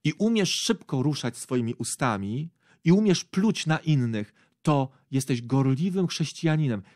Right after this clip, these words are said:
Jeśli to się stało, to czym prędzej pokutuj, jak ten celnik, który wstydził się wejść do świątyni, tylko stał na progu, bił się w piersi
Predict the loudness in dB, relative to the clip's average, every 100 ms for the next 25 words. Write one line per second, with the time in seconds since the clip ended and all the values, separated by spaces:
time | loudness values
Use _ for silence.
0 | _ 2 4 4 0 -6 -8 _ _ _
1 | _ 0 2 2 0 0 2 0 -6 -14
2 | _ _ _ _ _ -10 -6 -6 -4 -2
3 | -2 -2 -4 -6 -10 -10 -12 -16 -16 -16
4 | -18 _ _ _ _ _ -4 -2 -2 -2
5 | 0 2 2 -2 -8 -12 _ _ _ _
6 | 0 2 2 -2 _ _ _ _ _ -4
7 | -2 2 2 2 -2 -2 -2 0 0 -2
8 | -4 -10 -10 -6 -6 -4 -4 -4 -6 -8
9 | -8 -4 0 2 2 -2 -6 _ 2 4
10 | 4 0 -2 -6 _ -6 -2 -2 -2 -6
11 | 0 2 2 0 -2